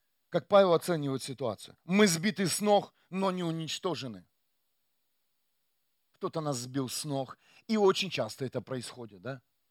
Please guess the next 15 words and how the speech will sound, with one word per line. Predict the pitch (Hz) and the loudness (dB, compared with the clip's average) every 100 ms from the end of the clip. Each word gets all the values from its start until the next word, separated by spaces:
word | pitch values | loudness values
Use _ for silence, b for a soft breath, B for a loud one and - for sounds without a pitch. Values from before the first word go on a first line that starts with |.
| _ _ _ - | _ _ _ 0
Или | 220 170 | 4 4
это | 143 131 | 4 0
слово, | - 160 175 180 170 170 - _ _ _ _ | -6 -2 4 4 4 0 -6 _ _ _ _
или | - 202 180 | 2 6 8
это | 175 175 180 180 160 b b b b _ _ - | 8 8 6 6 4 b b b b _ _ -8
позиция | - 170 151 202 - 175 - _ | -2 0 0 0 4 2 2 _
людей, | 175 170 131 160 175 190 | 2 2 0 6 8 8
которые | - 170 185 165 165 B B | 4 -2 0 2 0 B B
раньше | 151 190 208 165 | 2 4 4 -2
к | 131 | -6
тебе | 151 156 139 _ _ _ - _ _ _ _ _ _ | 2 4 4 _ _ _ -20 _ _ _ _ _ _
относились, | - 180 170 208 175 151 - - _ _ _ _ _ _ _ - _ _ _ _ _ _ _ _ _ _ | -4 -4 -4 0 2 2 0 -10 _ _ _ _ _ _ _ -20 _ _ _ _ _ _ _ _ _ _
э, | - 147 139 | -8 -4 -4
совсем | 131 185 143 233 180 | -2 -4 -2 -2 0
по-другому. | 180 139 139 160 196 180 160 | -2 -4 -4 0 0 -2 -8